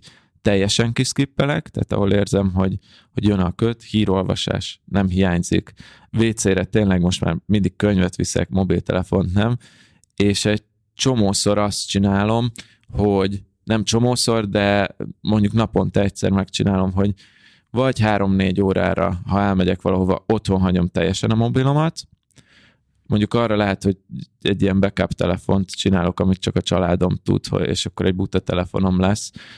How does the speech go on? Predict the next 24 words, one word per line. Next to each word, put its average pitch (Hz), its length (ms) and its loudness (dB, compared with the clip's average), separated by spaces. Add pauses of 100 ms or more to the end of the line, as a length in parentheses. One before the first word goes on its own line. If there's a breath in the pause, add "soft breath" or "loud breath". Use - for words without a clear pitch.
(120)
ilyen, 127 420 2 (800 loud breath)
vagy 127 320 2
kikapcsolom 104 540 2
és 98 120 2
beteszem 90 380 -2
a 90 80 0
fiókba. 85 600 -2 (400)
És - 260 -2
e-, 110 200 0
ez, 113 240 0 (100)
ezzel 120 420 0
én 120 100 0
most 117 260 0
egyenlőre 95 480 2
boldog 90 500 -2
vagyok. 90 420 -2
Nem 101 220 0
ér-, 95 220 2
nem 110 180 4
érzem 101 300 2
ezt 101 180 0
a 98 60 2
zsongást, 101 560 2
és 107 220 2